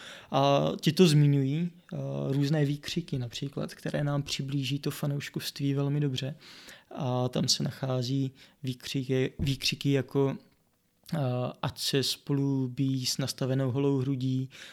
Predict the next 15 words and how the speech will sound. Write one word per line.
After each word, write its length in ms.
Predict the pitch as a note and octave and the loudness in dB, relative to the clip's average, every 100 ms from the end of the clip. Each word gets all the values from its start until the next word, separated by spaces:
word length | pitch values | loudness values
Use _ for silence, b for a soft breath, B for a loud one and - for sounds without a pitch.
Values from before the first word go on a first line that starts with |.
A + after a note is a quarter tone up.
| B | B
„Zabíjejte 680 | B2+ C3+ B2 C#3 C3+ B2+ C#3 | 0 2 4 2 2 0 0
lidi, 380 | B2+ C3 C#3 C#3 | 0 2 0 -2
ať 100 | - | -2
se 140 | - | -2
něco 320 | C3 B2+ - | -2 -2 -4
děje“, 380 | B2+ C3 C3 B2+ | 2 4 4 2
třeba 300 | B2 C#3 C3 | -4 -4 -2
o 60 | B2+ | -2
přestávkách, 960 | - C#3 - C3+ C3 - C3+ C#3 - B C3 B B B - | -2 -4 0 0 -2 -2 -2 -2 -6 B -20 B B B -4
eh, 580 | B2+ B2 B2 B2 B2 | 0 2 2 2 2
nebo, 640 | B2+ B2+ B2 C3 B2 B2+ A#2+ B3+ A#3 - | 2 0 0 2 2 2 -2 -6 -8 -4
nebo, 600 | C#3+ B2 B2+ B2+ B2+ B2+ D3 - _ B B B B B - | -4 -2 0 2 2 -2 -6 -12 _ B B B B B -6
eh, 40 | C3+ B2+ C3 B2+ B2+ | -4 -2 -2 -4 -2
„Bičuj, 680 | B2+ C#3+ - D3 C#3+ C#3 | -2 -2 0 2 2 2
upaluj, 580 | C#3 D3 C#3 C3+ C3+ C3 | 0 -2 0 0 0 -2